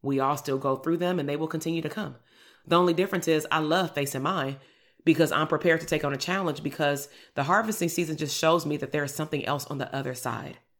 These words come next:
of the field, okay? If your heart calls you to do so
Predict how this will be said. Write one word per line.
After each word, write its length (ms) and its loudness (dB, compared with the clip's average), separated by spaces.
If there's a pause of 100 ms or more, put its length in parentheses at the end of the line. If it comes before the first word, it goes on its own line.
(380)
of 100 -6
the 60 -8
field, 340 -6 (360)
okay? 340 -2 (800)
If 200 4
your 180 6
heart 400 6
calls 320 4
you 100 2
to 60 0
do 200 2
so 360 -2